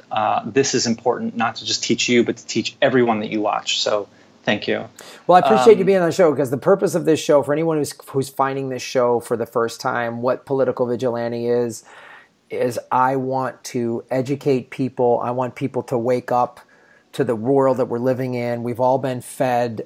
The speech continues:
Speaker 2: a lot of propaganda Kool-Aid from, there's, the two parties are so different from one another, to the media is all, you know, it's nonsense. It's all the same, in my opinion. There's one party,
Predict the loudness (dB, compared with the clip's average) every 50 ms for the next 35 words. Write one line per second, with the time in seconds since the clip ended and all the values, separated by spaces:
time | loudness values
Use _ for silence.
0 | -10 _ -4 -4 -4 -2 0 0 2 4 4 4 4 2 0 -2 -2 -2 0 0
1 | 0 -2 -2 -4 -2 0 0 0 0 -2 -4 -4 -4 -4 -4 -4 -4 -4 -6 -2
2 | 0 2 4 4 4 4 4 4 4 4 2 0 -2 -6 -12 _ _ _ _ _
3 | _ _ _ _ -10 -6 -4 -2 -2 -2 -4 -4 -6 -8 -10 -12 -14 -16 _ _
4 | _ _ _ _ _ _ _ _ _ -10 -10 -10 -10 -14 _ _ -14 -12 -10 -2
5 | -2 -2 -2 2 2 2 4 4 4 2 0 -2 -6 -10 -6 -2 2 4 4 4
6 | 2 0 -2 -2 -4 -6 -4 -4 -4 -4 -4 -4 -6 -6 -6 -6 -6 -4 -6 -6
7 | -6 -6 -8 -6 -6 -4 -2 0 0 0 2 2 2 2 2 0 0 -2 -2 -2
8 | -2 -4 -4 -4 -4 -4 -6 -6 -4 -2 -2 -2 -2 -6 -8 -10 -12 -12 -12 -14
9 | -14 -6 0 2 4 4 4 2 -2 -4 -6 -6 -6 -6 -8 -8 -8 -6 -4 -2
10 | -2 -2 -2 -4 -4 -8 -8 -6 -8 -8 -8 -10 -12 -16 -20 -20 -20 -20 -20 -20
11 | -20 -20 _ _ _ -20 -20 -18 -18 -20 -20 _ -20 -18 -10 -6 -6 -6 -4 -2
12 | -2 0 0 -2 -2 0 0 0 2 2 0 -2 -2 -4 -4